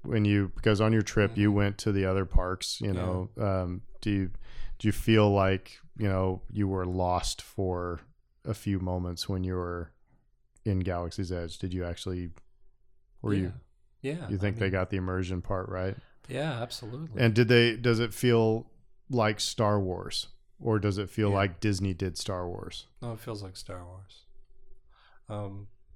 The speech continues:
Speaker 2: I, I don't wanna overstate it because, again, 'cause you're going,
Speaker 1: Right.
Speaker 2: right?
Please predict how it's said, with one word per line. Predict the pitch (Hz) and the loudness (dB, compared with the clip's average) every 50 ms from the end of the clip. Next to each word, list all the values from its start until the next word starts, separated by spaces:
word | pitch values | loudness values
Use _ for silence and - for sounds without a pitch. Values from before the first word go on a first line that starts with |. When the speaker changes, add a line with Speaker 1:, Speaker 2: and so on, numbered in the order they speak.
| - - - - - - - _ _ _ _ - - - _ - - - - - - - | -20 -18 -16 -16 -16 -18 -20 _ _ _ _ -20 -20 -20 _ -20 -20 -20 -20 -20 -8 -2
Speaker 2:
I, | 123 135 139 135 131 120 98 - 104 147 143 | 0 2 2 2 2 0 -2 -2 0 0 0
I | 139 | 2
don't | 131 143 151 156 | 2 2 4 4
wanna | 151 143 131 127 120 | 4 2 2 2 2
overstate | 110 117 120 117 117 113 110 - - - 123 110 107 104 101 | 2 2 0 0 -2 -4 4 8 8 8 8 8 0 -2 -2
it | 95 90 - - - _ - | -4 -8 -12 -18 -20 _ -16
because, | 110 - 110 107 95 - | -12 -8 -6 -6 -6 -6
again, | 123 113 113 104 101 95 | -8 -8 -6 -6 -8 -8
'cause | 98 - 110 104 | -10 -10 -8 -6
you're | 110 113 107 | -6 -6 -4
going, | 110 131 131 123 113 92 85 - - 110 - - - - | 0 0 0 0 0 -2 -4 -6 -12 -18 -20 -20 -12 -4
Speaker 1:
Right. | - 107 98 95 - - | -2 -2 -2 -2 -4 -8
Speaker 2:
right? | 101 92 92 98 107 107 | -8 -8 -8 -8 -8 -8